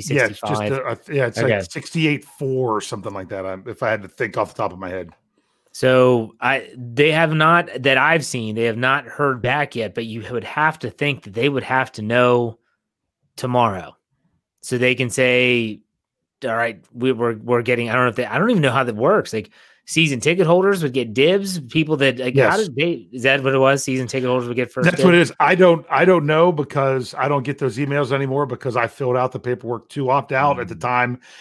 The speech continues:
Speaker 1: that they said, uh, "These will be your tickets, but you can't transfer them or sell them." And I'm like, "If I can't even transfer them to the other person that I have <laughs> season tickets with, it doesn't do me any good."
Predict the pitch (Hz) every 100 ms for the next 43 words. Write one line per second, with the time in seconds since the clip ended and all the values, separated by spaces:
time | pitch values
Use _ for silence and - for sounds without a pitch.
0 | - 135 - 123 - 131 123 123 123 107
1 | _ _ _ _ 135 127 135 160 147 143
2 | 156 156 156 160 143 127 - 135 - 139
3 | - 151 143 - - 156 151 - 147 147
4 | 139 135 147 110 90 - _ _ _ _
5 | 135 135 127 123 113 - - _ _ _
6 | _ - 127 156 143 120 - 135 135 143
7 | 123 120 120 113 139 135 127 127 123 139
8 | - 190 151 113 180 190 113 120 123 120
9 | 127 123 127 120 110 139 95